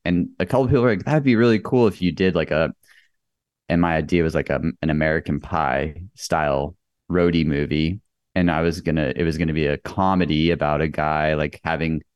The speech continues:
trying to get to the roadie Friday, the day off. But I just couldn't, <sighs> the storyline never came together. And I, I kinda just, it fizzled out 'cause I had work. I would should have to go do a gig. I had a gig, you know,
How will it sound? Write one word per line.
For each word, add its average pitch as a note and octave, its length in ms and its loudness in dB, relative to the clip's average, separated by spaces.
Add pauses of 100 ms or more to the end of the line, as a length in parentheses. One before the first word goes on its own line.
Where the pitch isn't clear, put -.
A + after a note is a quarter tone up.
(200)
trying B2+ 280 2
to A#2 80 4
get G2+ 240 2
to G2 180 0
the E2+ 100 0
roadie E2+ 320 2
Friday, B1+ 440 -2
the D#2+ 100 0
day E2 240 0
off. - 340 -6 (1900)
But C3+ 300 2 (160)
I - 100 -6
just B2+ 220 0
couldn't, C#3 360 2
<sighs> - 40 -20
the E2 400 -4
storyline B2 500 2
never A#2+ 200 4
came A#2 220 4
together. A2+ 640 4
And E2 240 -2
I, E2+ 240 0
I E2+ 220 -2
kinda A2 320 2
just, F2+ 320 -2 (400)
it D#2+ 180 -4
fizzled G#2 360 2
out D#3 180 4
'cause F2 160 -2
I F2 60 2
had F#2+ 100 2
work. C3 380 -2 (200)
I D#2 140 0
would D#2 120 -6
should - 180 0
have E2+ 140 -2
to F#2 100 -4
go G2 120 2
do G2+ 220 2
a A2+ 80 4
gig. G2+ 380 0
I D#2 100 2
had F#2 140 2
a A#2+ 60 2
gig, B2 340 2
you E2 220 -2
know, F2+ 280 0